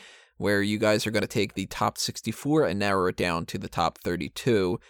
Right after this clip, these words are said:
and that is gonna determine the seeding of what the tournament is going to be. So if you have not yet voted on who you think should go into that round, go ahead and do that while you can. Uh, last time I checked, we had, like, a hundred and something votes or whatever, so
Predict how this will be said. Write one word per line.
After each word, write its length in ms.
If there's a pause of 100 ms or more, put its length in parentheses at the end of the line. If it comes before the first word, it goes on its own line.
(300)
and 360
that 200
is 100
gonna 180
determine 420
the 80
seeding 460
of 140
what 160
the 80
tournament 380
is 100
going 160
to 60
be. 180
So 140
if 120
you 80
have 120
not 320
yet 220
voted 420
on 340
who 180
you 220
think 300
should 200
go 220
into 300
that 280
round, 460 (380)
go 100
ahead 160
and 140
do 180
that 220
while 100
you 100
can. 380
Uh, 100
last 220
time 140
I 40
checked, 280
we 60
had, 100
like, 120
a 60
hundred 240
and 100
something 300
votes 300
or 40
whatever, 360
so 340